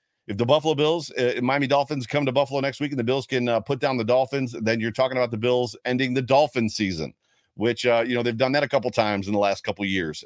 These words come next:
So that will be Wildest Dreams Land. That's the stuff that, uh, Wildest Dreams are made of. And I will live in Wildest Dreams Land forever. But, uh, you know, it's surprising to me that the Patriots were kind of this close, that they needed to win and be in, because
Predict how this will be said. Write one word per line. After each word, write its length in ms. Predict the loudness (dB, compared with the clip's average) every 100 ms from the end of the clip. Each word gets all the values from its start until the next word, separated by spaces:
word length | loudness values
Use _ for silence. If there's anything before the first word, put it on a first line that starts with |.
| -10
So 180 | -4
that 260 | 4 4 4
will 140 | 0
be 260 | 0 -2 -4
Wildest 440 | -4 0 2 0 -4
Dreams 280 | -4 -4
Land. 220 | -4 -4 0
That's 240 | -2 -2
the 140 | -8
stuff 360 | -4 0 0 0
that, 260 | -4 -2 2
uh, 220 | 2 2 -2 _ _ -4
Wildest 440 | 0 0 0 -4
Dreams 400 | -4 -2 -2 -4 -4
are 140 | -2
made 240 | 0 -2 -2
of. 280 | -4 -6 -16 _ _ -20 -8
And 180 | -4 0
I 120 | 2
will 240 | 2 0
live 360 | 0 0 -2 -4 -8
in 160 | -2
Wildest 320 | 0 0 -2
Dreams 260 | -4 -4 -2
Land 240 | -4 -4 -6
forever. 500 | -4 0 0 0 -4
But, 300 | -4 -4 0
uh, 220 | 0 0 -4 -16 -20 -20 -20 _
you 100 | 0
know, 140 | 2
it's 180 | 2 -2
surprising 640 | -4 0 4 4 4 0 -2
to 140 | 0
me 300 | 0 0 0
that 160 | -2 -2
the 80 | -2
Patriots 580 | -2 -2 -2 -2 -2
were 80 | -4
kind 240 | 0 0 0
of 60 |
this 160 | -2 -2
close, 420 | 2 2 2 -2
that 160 | -6 -2
they 80 |
needed 320 | 0 0 -2 -2
to 80 |
win 360 | -2 0 0 0
and 220 | -2 -2
be 240 | 0 0 0
in, 160 | 0
because 480 | -4 -4 -2 -4 -6